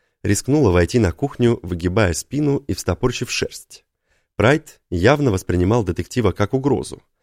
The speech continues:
однако в прямую конфронтацию вступать не рисковал, что было весьма благоразумно с их стороны.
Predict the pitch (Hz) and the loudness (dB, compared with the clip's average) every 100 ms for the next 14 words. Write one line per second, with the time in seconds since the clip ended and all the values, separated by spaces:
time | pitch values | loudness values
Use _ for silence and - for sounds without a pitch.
0 | _ _ - 92 95 147 - 156 - 90 | _ _ -6 -2 2 0 0 -6 0 2
1 | 87 82 87 - 135 151 151 170 - - | 2 2 0 0 0 0 0 -2 -2 -4
2 | 180 - 139 98 117 - 90 92 110 - | -4 -2 -2 0 -2 -2 -2 -2 -4 -6
3 | 151 90 - _ _ _ _ _ _ _ | -6 -6 -12 _ _ _ _ _ _ _
4 | - 160 143 135 127 - 123 113 113 123 | -6 2 4 6 4 2 2 4 4 2
5 | 127 120 87 87 - - 98 107 107 - | 2 0 0 -2 -6 -4 -2 0 -2 -8